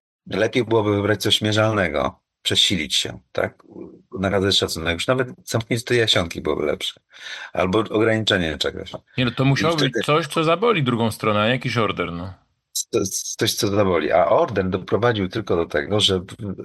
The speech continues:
Speaker 1: absolutnie wystawiliśmy się na strzał. Oni sobie poddawali nasze ordery. Skonsolidował Załęcki wszystkich prezydentów, opozy-, i to jest s-, w polu symbolicznym, gdy oni są na wojnie, jest bardzo łatwe. Na dodatek zachowaliśmy się jak wielcy po prostu koroniarze, którzy od-,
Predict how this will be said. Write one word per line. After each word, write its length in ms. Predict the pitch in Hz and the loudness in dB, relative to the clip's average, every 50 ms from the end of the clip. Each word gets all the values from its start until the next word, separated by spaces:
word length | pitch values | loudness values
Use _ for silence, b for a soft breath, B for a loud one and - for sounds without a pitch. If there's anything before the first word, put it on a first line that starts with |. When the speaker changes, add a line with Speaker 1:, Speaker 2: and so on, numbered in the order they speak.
| - - _ _ _ | -16 -18 _ _ _
Speaker 1:
absolutnie 760 | - 110 - - - 131 123 131 123 123 123 123 120 113 101 | -2 0 0 0 2 2 4 2 2 2 2 2 4 4 2
wystawiliśmy 580 | 98 104 - - 101 95 101 98 92 - 92 | 0 -2 0 0 0 0 2 -2 -2 0 0
się 120 | - - 90 | 0 0 0
na 180 | 80 78 73 | 0 -2 -2
strzał. 540 | - - - - - 101 107 110 110 110 - _ | 0 0 0 0 0 0 0 0 0 -2 -6 _
Oni 220 | - 101 107 117 101 | -2 0 2 2 2
sobie 260 | - - 95 95 95 | 2 2 0 0 0
poddawali 680 | - 104 92 82 95 85 90 95 98 95 95 90 82 | 2 0 0 0 -2 -2 0 0 0 2 2 0 0
nasze 320 | 87 87 82 - - 71 69 | -2 -4 -4 -2 0 0 0
ordery. 520 | - 92 85 87 90 98 113 123 127 123 - _ _ _ _ _ - | 0 2 0 0 2 2 2 0 -2 -4 -8 _ _ _ _ _ -6
Skonsolidował 800 | - - - 127 120 113 - 117 107 107 101 113 104 98 87 82 | -6 -4 0 0 0 2 2 2 2 2 2 4 4 4 2 2
Załęcki 440 | 85 87 85 85 82 - - - 78 | 0 0 0 0 -2 -2 -6 -4 -4
wszystkich 260 | - - - 90 - | -4 -4 -6 -10 -4
prezydentów, 800 | - 90 78 76 78 78 87 101 104 104 98 95 98 90 - 87 | -2 -2 -2 -2 -4 -2 0 2 2 2 2 0 -2 -2 -2 -6
opozy-, 340 | 85 - 98 82 87 90 - | -4 -2 -2 0 0 0 -2
i 120 | 120 113 | -2 0
to 140 | - 139 139 | 2 2 2
jest 220 | 131 127 - - | 2 0 -2 -6
s-, 280 | - - - - - - - - B B B B B B | -8 -8 -8 -8 -8 -10 -12 -14 B B B B B B
w 100 | - - | -8 -2
polu 220 | - 151 165 156 | 0 2 2 2
symbolicznym, 520 | - - 135 117 110 120 127 - - 127 113 | 2 2 2 2 2 2 2 2 2 2 2
gdy 100 | 113 123 | 2 2
oni 120 | 131 123 | 2 2
są 160 | - 120 113 | 2 0 0
na 100 | 113 113 | 0 0
wojnie, 280 | 104 101 - 131 123 123 | 0 0 0 0 2 2
jest 280 | 120 107 - - B B B B B B B B B B | 0 0 -2 -4 B B B B B B B B B B
bardzo 280 | 101 113 113 104 107 90 | 0 0 2 2 2 2
łatwe. 280 | 85 78 - - 120 | 2 0 0 0 0
Na 120 | 113 123 127 | 0 2 2
dodatek 360 | 131 120 110 117 98 127 113 | 2 2 2 2 0 0 0
zachowaliśmy 520 | 120 117 - 110 107 104 104 - - 117 | 0 -2 0 0 0 0 0 -2 -2 0
się 140 | 107 - 117 | 0 2 2
jak 160 | 110 104 101 | 2 0 0
wielcy 320 | - 107 104 104 - - 107 | 0 0 0 0 0 -4 -4
po 100 | 104 92 | -4 -2
prostu 460 | 98 98 95 - - 95 95 95 95 | -2 -2 -2 -2 -2 0 0 0 0
koroniarze, 600 | - - 104 107 107 107 104 85 78 85 107 101 | 0 0 0 2 2 2 2 2 2 2 0 -2
którzy 300 | - - 95 92 101 92 | -2 -2 -2 0 0 0
od-, 180 | 87 - - | -2 -4 -6